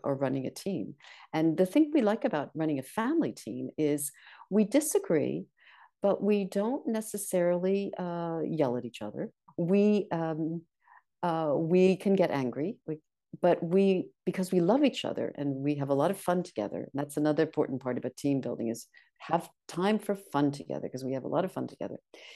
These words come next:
is, you know, when you've had fun with somebody and they love you and mostly they trust you,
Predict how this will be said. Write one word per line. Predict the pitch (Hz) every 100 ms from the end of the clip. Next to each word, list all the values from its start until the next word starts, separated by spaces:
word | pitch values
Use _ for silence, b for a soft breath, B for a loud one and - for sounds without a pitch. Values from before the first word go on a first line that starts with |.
| B 165 185
is, | 180 175 175 - _
you | 185 196
know, | 196 220
when | 302 320 233
you've | 196
had | 190 165
fun | - 165
with | 156 156
somebody | 143 143 143 143 143
and | 139 139 131 -
they | 131
love | 131 147 147
you | 135
and | 120 131
mostly | 175 190 139
they | 117
trust | - 185 196 -
you, | 120 123